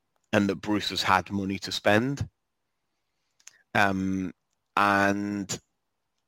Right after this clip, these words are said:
as a result, I think while his results are pretty comparable with Rafa's, people will still turn around and say, "Well, yeah, but he should be doing better than Rafa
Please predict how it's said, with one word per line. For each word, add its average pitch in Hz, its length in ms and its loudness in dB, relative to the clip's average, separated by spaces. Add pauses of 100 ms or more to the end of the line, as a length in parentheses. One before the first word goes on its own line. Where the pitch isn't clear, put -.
(140)
as 107 180 0
a 117 60 -4
result, 101 600 -2
I 104 120 2
think 98 340 0
while 113 460 6
his 104 320 2
results 101 540 -4
are 95 60 -6
pretty 98 240 -4
comparable 98 600 2
with 85 160 -10
Rafa's, - 560 -6 (400)
people 113 260 -2
will 107 160 2
still 117 300 2
turn 101 300 0
around 98 260 4
and 92 120 -4
say, 98 240 2
"Well, 104 220 2
yeah, 113 200 6
but 92 280 -4
he 101 120 -8
should 107 200 -4
be 104 100 -4
doing 101 240 0
better 113 360 0
than 90 160 -2
Rafa - 340 -8